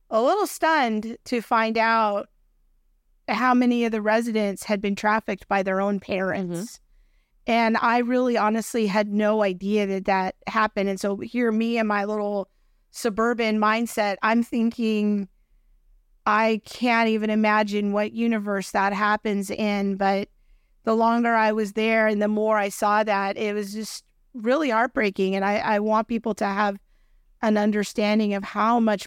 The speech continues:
Speaker 1: brokenness there has to be that, that not only the people that get to you are in, but even the people that have trafficked them. Like,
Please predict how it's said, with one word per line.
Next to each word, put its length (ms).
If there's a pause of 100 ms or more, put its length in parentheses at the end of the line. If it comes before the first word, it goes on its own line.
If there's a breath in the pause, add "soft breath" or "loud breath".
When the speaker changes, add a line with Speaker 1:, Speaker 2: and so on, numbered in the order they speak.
(140)
Speaker 1:
brokenness 920 (400)
there 140
has 280
to 100
be 200
that, 140 (160)
that 280 (840)
not 140
only 200
the 80
people 340
that 200
get 220
to 120
you 500
are 160
in, 260
but 180
even 260
the 100
people 360
that 140
have 160
trafficked 520
them. 200
Like, 260